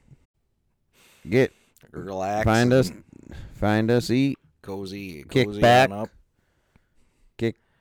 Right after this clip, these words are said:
Speaker 1: kick back, and, uh, kick, kick
Speaker 2: Get,
Speaker 1: back
Speaker 2: get
Speaker 1: and
Speaker 2: comfortable.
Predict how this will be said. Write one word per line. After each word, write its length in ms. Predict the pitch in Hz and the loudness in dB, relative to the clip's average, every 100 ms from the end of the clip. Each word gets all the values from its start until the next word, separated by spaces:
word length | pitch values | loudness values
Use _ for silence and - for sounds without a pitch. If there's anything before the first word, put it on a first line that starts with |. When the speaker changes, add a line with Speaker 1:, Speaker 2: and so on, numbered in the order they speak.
| - | -6
Speaker 1:
kick 280 | 110 - | -4 -2
back, 400 | - 92 120 135 - _ _ - | 4 6 6 4 0 _ _ -6
and, 400 | 104 98 95 92 | -4 -2 -2 0
uh, 440 | 92 90 90 90 98 - - - - - _ _ | 2 2 2 0 -2 -14 -20 -20 -20 -20 _ _
kick, 160 | 101 - _ _ | -8 -8 _ _
kick 120 | - | -10
Speaker 2:
Get, 100 | 98 | -2
Speaker 1:
back 400 | 98 101 110 113 | 0 2 2 0
Speaker 2:
get 140 | 107 101 | -2 -2
Speaker 1:
and 180 | 98 92 | -2 -4
Speaker 2:
comfortable. 640 | 98 98 92 82 78 80 | -8 -8 -10 -10 -12 -14